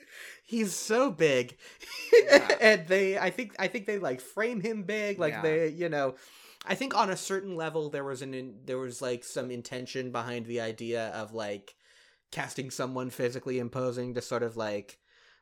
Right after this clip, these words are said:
Speaker 2: play up that, the, the, the contrast and the attraction and all that.
Speaker 1: Yeah.
Speaker 2: Um,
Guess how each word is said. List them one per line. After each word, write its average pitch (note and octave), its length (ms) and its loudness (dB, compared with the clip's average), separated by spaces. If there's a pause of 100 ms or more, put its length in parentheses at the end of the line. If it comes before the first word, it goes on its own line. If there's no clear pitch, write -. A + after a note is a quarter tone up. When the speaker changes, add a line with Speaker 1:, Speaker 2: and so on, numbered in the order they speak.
(120)
Speaker 2:
play B2+ 300 4
up A#2+ 200 0
that, A#2 420 0
the, A2+ 480 -2
the, A2+ 360 -2
the A2 100 -4
contrast A#2 500 -2
and A2 100 -6
the A2 60 -4
attraction A2 480 -4
and G#2+ 100 -6
all G2+ 140 -2
that. G2+ 280 -2
Speaker 1:
Yeah. G#2+ 420 -4
Speaker 2:
Um, G2+ 360 -6